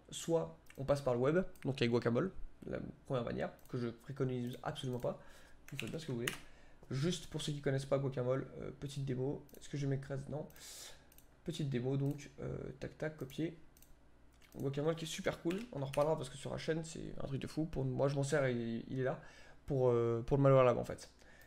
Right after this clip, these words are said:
Parce que c'est, euh, regardez, vous voyez, on a un R D P over H T T P, donc ça veut dire, euh, c'est super efficace, donc en deux minutes on peut monter un, un, un R D P et bypass les firewalls. Si, euh, vous êtes empêché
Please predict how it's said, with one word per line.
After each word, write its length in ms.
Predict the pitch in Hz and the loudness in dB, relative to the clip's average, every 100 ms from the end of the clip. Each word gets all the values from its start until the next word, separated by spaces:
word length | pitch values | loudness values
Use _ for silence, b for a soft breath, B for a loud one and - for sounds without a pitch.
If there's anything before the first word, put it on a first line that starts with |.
| B - | B -10
Parce 120 | 127 | -4
que 80 | 135 | -2
c'est, 220 | - 147 | 0 2
euh, 180 | 120 120 - - - | 2 -2 -8 -10 -4
regardez, 180 | 123 | -2
vous 60 | 113 | 0
voyez, 260 | 113 156 208 | 0 0 0
on 140 | 127 | 2
a 60 | 127 | 6
un 200 | 123 123 | 8 8
R 40 | |
D 100 | 127 | 8
P 100 | 135 | 8
over 180 | 160 143 | 8 10
H 160 | 135 139 | 8 6
T 40 | |
T 120 | - | 0
P, 180 | - 156 - - | 2 0 -2 -6
donc 120 | 131 - | -6 -2
ça 80 | |
veut 80 | 120 | 2
dire, 140 | 135 123 | 4 4
euh, 80 | |
c'est 160 | 120 139 | 2 -2
super 220 | - 123 | 0 2
efficace, 300 | 120 - 151 | 2 2 2
donc 120 | 147 127 | 4 2
en 80 | |
deux 140 | 127 139 | 4 4
minutes 260 | 135 143 | 4 2
on 40 | 139 | -2
peut 100 | 127 | -2
monter 320 | 123 127 135 | -2 -2 -2
un, 100 | 127 120 - B B B B B - - | -2 -6 -10 B B B B B -16 -6
un, 360 | 123 123 123 - | -2 0 -2 0
un 200 | 131 123 | 2 4
R 20 | |
D 120 | 120 | 2
P 340 | 120 139 156 151 | 2 2 4 6
et 40 | |
bypass 360 | 127 123 143 - | 8 10 8 8
les 60 | |
firewalls. 340 | 143 131 120 - - | 6 6 4 0 -10
Si, 320 | - - 131 120 | -10 -2 2 2
euh, 140 | 117 B B 143 - | 0 B B -10 0
vous 180 | 135 131 | 4 4
êtes 100 | 127 | 10
empêché 400 | 131 - 147 | 12 12 12